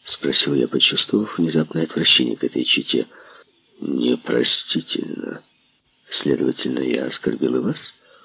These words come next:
Вы уловили суть дела, Марлоу.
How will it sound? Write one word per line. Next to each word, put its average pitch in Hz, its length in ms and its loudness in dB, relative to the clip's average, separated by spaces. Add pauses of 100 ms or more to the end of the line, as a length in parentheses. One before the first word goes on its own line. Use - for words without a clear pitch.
(380)
Вы 76 360 6
уловили 90 680 10
суть - 360 0
дела, 64 300 2
Марлоу. 73 720 -4